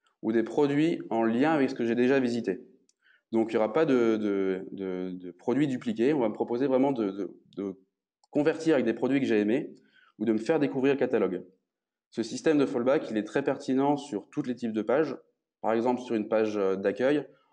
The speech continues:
on va me proposer des best-sellers et puis petit à petit, si je récolte de l'information, on va aller me proposer des recommandations personnalisées. Le but, c'est de faire de la rétention et d'éviter que sur chaque page, donc c'est le cas sur une page quatre cent quatre par exemple,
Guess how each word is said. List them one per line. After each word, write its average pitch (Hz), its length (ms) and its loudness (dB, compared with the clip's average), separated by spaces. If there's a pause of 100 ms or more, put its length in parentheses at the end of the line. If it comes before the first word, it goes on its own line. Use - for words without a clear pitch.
(180)
on 107 80 -6
va 123 100 2
me 127 60 2
proposer 131 500 0
des 117 120 0
best-sellers 113 580 2
et 113 40 0
puis 113 200 -8
petit 131 240 -4
à 113 60 2
petit, 147 220 -2
si 113 160 -6
je 104 100 -2
récolte 127 340 2
de 117 80 0
l'information, 110 640 -2 (400)
on 104 80 -4
va 107 60 2
aller 107 100 2
me 107 80 -2
proposer 131 480 0
des 120 100 0
recommandations 110 540 -2
personnalisées. 107 560 -4 (680)
Le 110 140 0
but, 147 320 0 (240)
c'est - 160 -8
de 107 100 0
faire 147 200 0
de 135 60 2
la 123 80 4
rétention 120 540 0
et 131 40 0
d'éviter 117 460 0
que 110 80 -4
sur 104 180 -8
chaque - 260 -6
page, 127 320 0 (460)
donc 95 120 -14
c'est 101 100 -6
le 101 40 -6
cas 113 140 0
sur 113 140 -6
une 98 80 -6
page 101 140 -2
quatre 98 140 -6
cent 101 120 -4
quatre 117 180 -2
par 98 180 0
exemple, 120 360 -4